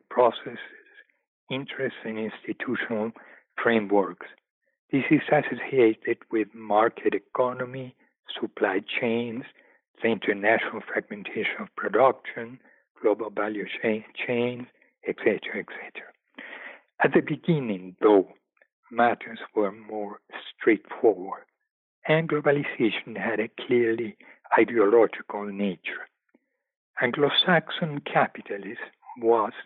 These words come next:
in the commanding height, becoming the one in charge of putting in motion a-, and, and guiding globalization.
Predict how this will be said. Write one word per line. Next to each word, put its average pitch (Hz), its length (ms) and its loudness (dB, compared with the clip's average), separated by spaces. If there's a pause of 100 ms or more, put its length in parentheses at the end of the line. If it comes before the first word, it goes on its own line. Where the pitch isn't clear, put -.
(160)
in 117 100 -6
the 120 100 0
commanding 113 680 -2
height, 95 440 -4 (880)
becoming 147 440 0
the 127 120 0
one 139 240 2
in 147 140 -4
charge 120 420 0
of - 100 0 (180)
putting 123 360 -2
in 117 120 -10
motion 107 640 0 (1080)
a-, 110 160 0 (140)
and, 117 180 0 (120)
and 110 280 -2
guiding 135 540 0 (400)
globalization. 98 760 -4